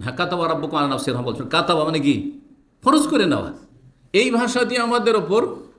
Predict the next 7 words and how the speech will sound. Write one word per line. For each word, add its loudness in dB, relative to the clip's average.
সিয়ামকে 2
ফরজ 2
করা 0
হয়েছে। -4
"ইয়া -2
আইয়ুহাল্লাযিনা 2
আমানু 2